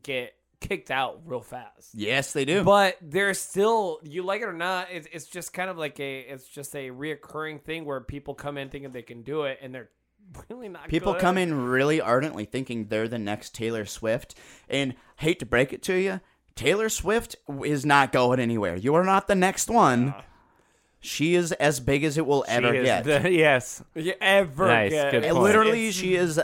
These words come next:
Speaker 2: the biggest artist out of Nashville that will ever come here.
Speaker 1: Yeah.
Speaker 3: That's a good point.
Speaker 1: Well, it,
Speaker 3: Yeah.
Speaker 1: it's just, but it's just a, an interesting thing where it's like, w-, we love talking about how much talent there is here, <laughs> but there's a lot of people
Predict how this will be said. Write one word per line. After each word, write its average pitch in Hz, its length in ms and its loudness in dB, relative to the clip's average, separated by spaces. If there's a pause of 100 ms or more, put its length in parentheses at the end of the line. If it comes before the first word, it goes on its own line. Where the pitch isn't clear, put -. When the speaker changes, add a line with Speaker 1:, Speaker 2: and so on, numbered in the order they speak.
Speaker 2:
the 135 560 -4 (540)
biggest 135 380 0
artist 117 420 2
out 113 160 0
of 95 60 -12 (160)
Nashville 104 480 -4
that 95 100 -4
will 95 180 -4
ever 90 220 -4
come - 220 -16
here. - 260 -20
Speaker 1:
Yeah. - 220 -20 (280)
Speaker 3:
That's 101 140 -12
a 101 60 -10
good 92 180 -8
point. 80 240 -12 (540)
Speaker 1:
Well, 262 260 0
it, 233 180 2
Speaker 3:
Yeah. 185 120 -6
Speaker 1:
it's - 100 -10
just, 185 340 -12
but 208 140 0
it's 196 140 -8
just 202 160 -6
a, 185 200 -6
an 165 120 -6
interesting 160 500 -10
thing 151 220 -12
where 127 220 -10
it's 117 140 -18
like, 123 200 -12
w-, 170 460 -8
we 175 200 -10
love 165 320 -2
talking 156 240 -8
about 131 240 -8
how 143 120 -6
much 139 180 -14
talent 127 320 -16
there 139 100 -8
is 139 100 -8
here, 170 160 -6
<laughs> - 0 -
but 139 140 -8
there's 151 240 -2
a 175 80 -4
lot 151 320 -8
of 147 140 -12
people 151 240 -6